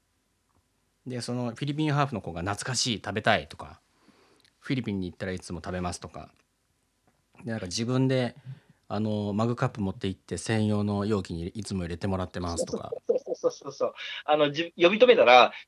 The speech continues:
Speaker 2: 自分、あの、家から自分でコップ持ってかなあかんですからね。あの、<laughs> そこに注いでもらうんでね。
Speaker 1: はいはいはい。いや、だから、あまりにみんなが食いつくから、あ、そんなにみんなタコ好きなんだなとか思って。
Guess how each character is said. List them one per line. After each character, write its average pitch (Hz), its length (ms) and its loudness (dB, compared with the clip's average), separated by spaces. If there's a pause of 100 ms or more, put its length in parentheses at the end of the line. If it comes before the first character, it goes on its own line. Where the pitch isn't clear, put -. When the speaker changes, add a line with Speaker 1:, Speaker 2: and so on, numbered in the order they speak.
Speaker 2:
自 170 140 -2
分、 220 260 6
あ 160 120 8
の、 160 240 4
家 214 180 6
か 190 120 10
ら 156 100 10
自 143 160 -2
分 196 180 -2
で 196 100 2
コ - 140 -6
ッ - 40 -14
プ 202 100 -6
持 196 140 6
っ - 20 -10
て 185 80 -4
か 185 80 4
な 135 80 6
あ - 20 -2
か 107 80 -2
ん 101 40 -6
で 95 60 -18
す - 60 -20
か 98 80 -8
ら 98 80 -6
ね。 185 160 -12 (100)
あ 104 80 -12
の、 110 100 -6
<laughs> - 500 -12
そ - 120 0
こ 190 80 2
に 190 80 2
注 185 220 6
い 180 40 8
で 170 60 6
も 165 100 10
ら 147 100 12
う 110 80 8
ん 92 40 -6
で - 100 -16
ね。 - 80 -20 (360)
Speaker 1:
は 95 220 -2
い - 20 -2
は 82 200 -8
い 78 40 -12
は 87 60 -14
い。 - 220 -20 (1120)
い 127 40 0
や、 123 60 2
だ - 20 2
か 113 60 0
ら、 92 220 -4
あ 110 120 4
ま 170 140 6
り 220 100 6
に 180 80 6
み 123 120 4
ん 127 60 2
な 127 80 0
が 104 60 -2
食 127 180 0
い 120 60 0
つ - 120 -10
く - 100 -20
か - 120 -8
ら、 - 260 -8 (480)
あ、 104 160 -2
そ - 200 -6
ん 185 160 2
な 185 100 2
に 180 140 2
み 175 120 4
ん - 20 2
な 160 80 0
タ 180 140 2
コ 135 80 -2
好 - 20 -2
き - 200 -6
な 123 80 0
ん 98 60 -4
だ 78 100 -8
な 80 160 -10
と - 80 -20
か - 80 -16
思 - 80 -16
っ - 40 -20
て。 - 260 -20